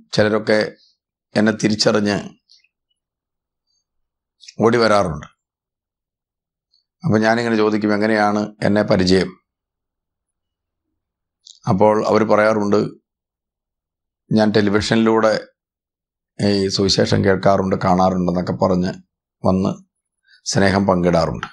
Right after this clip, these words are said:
അപ്പോഴൊക്കെ ഞാൻ ഓർക്കാറുണ്ട്, സത്യത്തിൽ സുവിശേഷ പ്രഘോഷകൻ എന്ന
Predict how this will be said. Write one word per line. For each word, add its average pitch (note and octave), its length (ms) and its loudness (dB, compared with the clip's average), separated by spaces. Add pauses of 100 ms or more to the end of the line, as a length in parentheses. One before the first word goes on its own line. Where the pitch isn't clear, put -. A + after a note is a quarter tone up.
(1400)
അപ്പോഴൊക്കെ A#2 420 2
ഞാൻ A2+ 220 0
ഓർക്കാറുണ്ട്, G#2+ 600 0 (1700)
സത്യത്തിൽ A2 480 0 (2000)
സുവിശേഷ A2+ 500 2
പ്രഘോഷകൻ A2+ 600 0
എന്ന A2 120 0